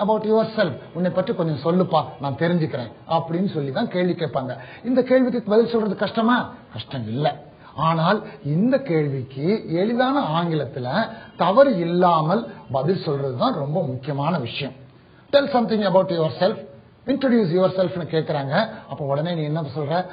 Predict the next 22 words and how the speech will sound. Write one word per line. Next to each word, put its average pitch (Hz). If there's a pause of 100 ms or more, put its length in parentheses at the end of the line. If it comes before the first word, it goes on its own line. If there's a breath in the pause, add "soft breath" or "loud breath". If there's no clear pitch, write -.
(180 loud breath)
"I 131
am 127 (720)
Ravi. 202 (1000)
I 208
come 254
from 226
Trichy. 208 (1000)
I 208
have 202
a 214
brother. 175 (840 soft breath)
I 196 (120)
studied 190
B 208
E 190 (380)
computer 196
science 165 (640 loud breath)
in 185
so 220
and 196
so 180
college," 160